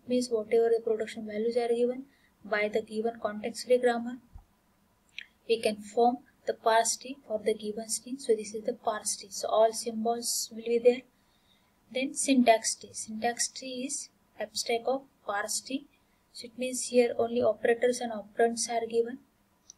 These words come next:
So in syntax tree, extra information is deleted. So this is the syntax tree. So here symbol of your string is given I D plus I D star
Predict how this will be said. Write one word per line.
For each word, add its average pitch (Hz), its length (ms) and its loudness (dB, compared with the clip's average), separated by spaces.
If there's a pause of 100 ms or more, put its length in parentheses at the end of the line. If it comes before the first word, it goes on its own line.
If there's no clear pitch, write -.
(560)
So 233 320 4
in 233 200 0
syntax 247 520 2
tree, 262 140 4
extra 240 360 6
information 233 640 -4
is 269 240 -4 (200)
deleted. 233 480 4 (340)
So 233 120 0
this 214 180 -4
is - 200 -20
the 277 120 -6
syntax 220 580 -4
tree. - 180 -20
So - 200 -12
here 233 320 2 (460)
symbol 240 600 4
of 240 180 0
your 226 180 6
string 247 420 2
is 240 160 -2
given 226 320 -2
I 208 180 2
D 233 160 0
plus 233 200 2
I 214 140 0
D 220 80 -4
star 220 260 -4